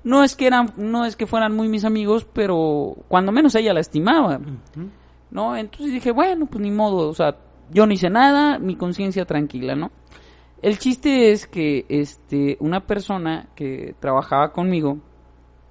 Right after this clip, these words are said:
Speaker 1: un día, pues, íbamos en el carro, ¿no? Y me dice, "¿Quién crees que anda?". Y yo haciéndome, güey, "No sé quién". "Pues anda el contador y la recepcionista". Entonces,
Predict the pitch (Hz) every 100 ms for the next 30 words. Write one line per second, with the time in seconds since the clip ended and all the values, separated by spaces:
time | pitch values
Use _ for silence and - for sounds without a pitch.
0 | - - - 147 147 151 160 143 143 151
1 | 143 156 160 175 165 147 170 - - _
2 | - _ _ - - - - - - _
3 | 180 196 214 202 214 - - 247 247 247
4 | 240 - 262 302 214 151 - - - -
5 | _ - _ _ _ - _ _ _ -
6 | - 165 170 165 180 180 196 214 208 220
7 | 214 - 180 208 208 277 277 262 262 240
8 | - _ _ _ _ _ _ _ - 208
9 | 208 220 220 220 240 269 - 180 180 196
10 | 185 185 190 208 226 220 208 185 185 -
11 | 185 220 302 - 214 214 - - _ -
12 | - - - - - 196 220 220 254